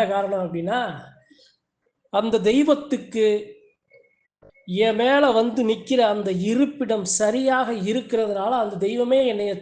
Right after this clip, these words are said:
என் பக்கத்துல வராது, தூர கொஞ்சம் தள்ளி நின்னுக்கிறோம். இதுதான் பத்தாவது அறிகுறி. என் சாமியை நான் உணரவே முடியாது. அவங்க இதெல்லாம் நான் எதுக்கு சொல்லி வரேன் அப்படின்னா, சாமி ஆடிகளுக்கு தான் இந்த பதிவு ரொம்ப ரொம்ப முக்கியமா பொருந்தும். இது ஏன் சுத்தமா இல்ல, சுத்தமா இருக்க முடியல,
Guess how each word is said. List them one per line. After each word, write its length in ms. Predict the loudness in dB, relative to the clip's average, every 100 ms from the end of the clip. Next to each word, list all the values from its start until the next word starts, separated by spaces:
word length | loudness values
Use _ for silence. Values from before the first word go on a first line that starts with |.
| -12 -6
என் 200 | -4 -2
பக்கத்துல 360 | -2 0 2 2
வராது, 240 | 2 0 -4
தூர 320 | -8 -4 -2
கொஞ்சம் 300 | -2 -4 -4
தள்ளி 240 | -2 -4 -4
நின்னுக்கிறோம். 380 | -6 -6 -6 -4
இதுதான் 240 | -4 -2
பத்தாவது 320 | -2 -2 -2
அறிகுறி. 200 | -2 -4
என் 160 | -4 0
சாமியை 280 | 0 2 0
நான் 160 | 0
உணரவே 300 | 0 4 4
முடியாது. 340 | 2 -4 -8 -10 -20 _ _ -20 _ _ _ _ _ _ _ _ _ _ 0
அவங்க 220 | 4 4
இதெல்லாம் 260 | 4 4 4
நான் 140 | 4
எதுக்கு 200 | 2 -2
சொல்லி 220 | -2 -2 0
வரேன் 220 | 0 -2
அப்படின்னா, 300 | -2 -4 -2 -2 -2 -6 -8 -6
சாமி 500 | -2 0 2 4 4
ஆடிகளுக்கு 420 | 4 4 2 0
தான் 140 | 0 -2
இந்த 80 | -2
பதிவு 280 | -4 -4 -4
ரொம்ப 240 | -4 -4
ரொம்ப 200 | -4 -4
முக்கியமா 440 | -8 -8 -6 -6 -6
பொருந்தும். 420 | -6 -6 -8 -10 -18 -20 -20 _ _ -20 _ _ -20 _ _
இது 180 | 2 4 6 4 2 -4 -12 -20 -12 2 4
ஏன் 220 | 6 4
சுத்தமா 420 | 0 2 2 4 4
இல்ல, 140 | 2 0
சுத்தமா 360 | -2 0 2
இருக்க 320 | 2 0 0 -2
முடியல, 340 | -2 0